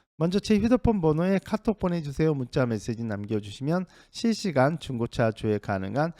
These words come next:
카톡 보내드리겠습니다. 기아 소렌토 알 사 육의 이 점 이 티알엑스 최고급형 이천십일 년시 이천십일 년 이월 십육 일 최초 등록했습니다.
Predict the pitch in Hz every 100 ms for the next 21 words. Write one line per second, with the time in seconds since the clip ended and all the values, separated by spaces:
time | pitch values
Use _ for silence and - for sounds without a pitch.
0 | - - - - 160 - 117 110 101 92
1 | 90 - 90 85 87 90 98 _ _ _
2 | _ _ _ _ _ _ _ _ _ _
3 | _ _ 185 208 190 233 226 202 180 170
4 | 147 147 170 143 139 - 151 113 - 175
5 | 160 - - 160 147 123 127 - 127 123
6 | 147 113 - 151 170 185 180 156 120 107
7 | 139 - 165 180 165 117 107 113 139 -
8 | 180 156 135 - 160 170 131 123 110 -
9 | - 107 107 107 101 101